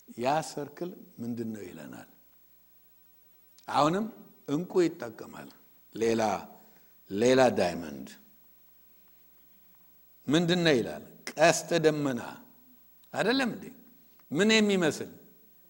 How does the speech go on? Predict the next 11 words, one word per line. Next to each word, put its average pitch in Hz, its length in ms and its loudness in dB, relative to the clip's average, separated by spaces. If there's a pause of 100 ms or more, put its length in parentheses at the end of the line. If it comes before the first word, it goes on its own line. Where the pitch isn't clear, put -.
(640)
መረግድን፣ 147 800 4 (220)
መረግድ 160 500 2 (640)
ማለት 147 400 10 (260)
ኤመርላንድ 143 760 4 (140)
የሚባል፣ 113 640 2 (640)
አ፣ 110 80 -12 (560)
ዳይመንድ 123 540 2 (100)
ነው። 67 120 -16 (1200)
አረንጓዴነት 113 1300 4 (840)
ያለው 98 520 0 (560)
እንቁ 110 240 -2